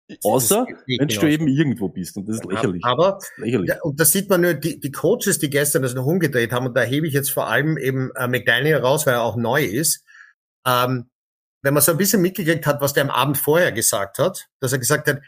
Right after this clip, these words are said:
Speaker 1: er wünscht der Mannschaft, dass sie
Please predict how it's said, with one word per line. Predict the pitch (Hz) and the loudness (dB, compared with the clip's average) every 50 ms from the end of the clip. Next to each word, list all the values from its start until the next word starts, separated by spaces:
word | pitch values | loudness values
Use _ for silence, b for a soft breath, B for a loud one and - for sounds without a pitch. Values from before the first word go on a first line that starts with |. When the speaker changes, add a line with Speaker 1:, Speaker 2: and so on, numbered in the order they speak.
| B _ | B _
Speaker 1:
er | - 139 135 120 | 0 0 0 2
wünscht | 123 170 240 269 277 - - - | 2 2 4 4 2 2 0 0
der | 214 160 | 0 0
Mannschaft, | 135 113 110 131 135 - - 180 202 202 - - b b b b b _ _ _ | 2 0 0 -2 0 2 2 2 2 0 -4 -10 b b b b b _ _ _
dass | 156 139 139 - | 2 2 4 4
sie | 170 170 175 170 - - | 4 2 2 0 -2 -6